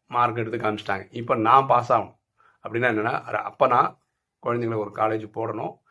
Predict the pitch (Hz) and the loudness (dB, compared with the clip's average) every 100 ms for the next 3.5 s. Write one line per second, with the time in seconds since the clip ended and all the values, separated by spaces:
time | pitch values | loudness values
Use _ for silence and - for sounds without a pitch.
0 | _ _ - 127 151 147 127 - 110 123 | _ _ 2 6 6 4 -2 -2 -2 0
1 | 113 120 98 92 135 147 113 113 117 120 | -2 -4 -8 -8 -8 -6 -6 -4 -4 -4
2 | 110 110 104 117 107 110 92 85 85 104 | -4 -4 -2 -2 -2 -4 -4 -10 -12 -12
3 | 95 87 90 - 90 | -12 -14 -16 -16 -16